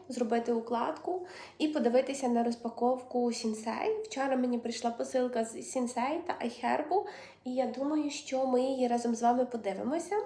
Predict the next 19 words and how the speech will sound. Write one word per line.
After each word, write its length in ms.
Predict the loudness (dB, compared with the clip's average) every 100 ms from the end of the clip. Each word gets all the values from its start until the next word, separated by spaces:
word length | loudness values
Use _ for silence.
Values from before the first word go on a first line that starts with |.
| -4 -18 -20 -18 -18 -14 2
Я 140 | 6 6
знімаю 600 | 4 4 6 6 2 0
це 380 | 4 6 4 2 6
перший 420 | 6 6 0 0
тестовий 540 | 4 4 2 -4 -4
влог. 500 | -4 -4 2 2 0 -6
Якщо 380 | -6 -2 2 4
вам 200 | 4 2
буде 200 | -2 -4
цікавий 420 | -2 0 2 0
такий 260 | -2 -4
формат, 500 | -4 -2 0 2 0 -2 0
то 240 | 2 2
я 160 | 2 2
продовжу 540 | 0 0 0 0 -6
це 160 | -6 0
для 160 | 4
вас 220 | 4 4
знімати. 560 | 2 4 6 4 2